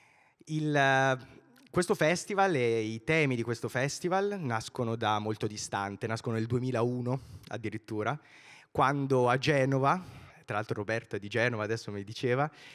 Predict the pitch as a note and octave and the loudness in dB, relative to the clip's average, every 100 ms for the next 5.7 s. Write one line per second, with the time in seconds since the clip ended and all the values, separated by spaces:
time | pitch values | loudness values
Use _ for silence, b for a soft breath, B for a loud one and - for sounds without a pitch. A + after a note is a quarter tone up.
0 | B F#3+ - A#2 A2 G#2+ G#2 G#2 G#2+ G#2 | B -14 -2 2 2 2 0 0 -2 -4
1 | - - C3+ B2 A#2+ - C#3 D#3+ D#3 C#3 | -6 -4 0 0 -2 -2 -2 0 2 2
2 | B2+ B2 C3+ C3+ C3 B2+ B2+ B2 B2 - | 0 -2 -4 -4 -2 -2 -2 -4 -6 -6
3 | C3 A#2+ B2+ B2 - C3 F3+ C3 G#2+ A#2+ | -4 0 -2 -4 -4 0 2 2 2 2
4 | A#2 A#2 A#2 - A2+ - D3+ G#2 G2 G2+ | 2 -2 -2 -2 0 2 4 2 0 -2
5 | G#2 G2 G#2+ F#2 - - | -6 -4 -4 -4 -4 -2